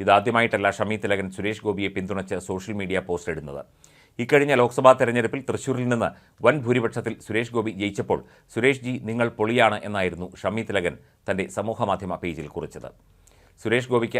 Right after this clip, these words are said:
അനുകൂലമായി ഏതെങ്കിലും പോസ്റ്റ് ഇടുന്നവരെ വ്യാപകമായി സൈബർ ആക്രമണം നടത്തുന്ന ഒരു രീതി തുടരുകയാണ് എന്നാണ് റിപ്പോർട്ടുകൾ സൂചിപ്പിക്കുന്നത്. ഇതിനു മുൻപ് പല അഭിനേതാക്കളും ഗായകരും ഒക്കെ തന്നെ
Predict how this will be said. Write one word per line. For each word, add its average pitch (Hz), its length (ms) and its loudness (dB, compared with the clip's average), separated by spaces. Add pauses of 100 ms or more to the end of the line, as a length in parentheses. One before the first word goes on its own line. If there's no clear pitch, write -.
അനുകൂലമായി 113 500 4 (380)
ഏതെങ്കിലും 110 360 0
പോസ്റ്റ് 110 280 0
ഇടുന്നവരെ 113 320 2 (380)
വ്യാപകമായി 120 600 6 (180)
സൈബർ 110 320 2 (180)
ആക്രമണം 110 520 0
നടത്തുന്ന 101 380 -2 (120)
ഒരു 101 140 -8 (100)
രീതി 104 220 -6 (100)
തുടരുകയാണ് 98 580 -2 (120)
എന്നാണ് 90 300 -8
റിപ്പോർട്ടുകൾ 90 340 -6 (100)
സൂചിപ്പിക്കുന്നത്. 76 560 -10 (600)
ഇതിനു 143 200 2
മുൻപ് 143 200 6 (420)
പല 127 100 10 (140)
അഭിനേതാക്കളും 123 640 6
ഗായകരും 113 440 6
ഒക്കെ 110 180 -6
തന്നെ 110 160 -2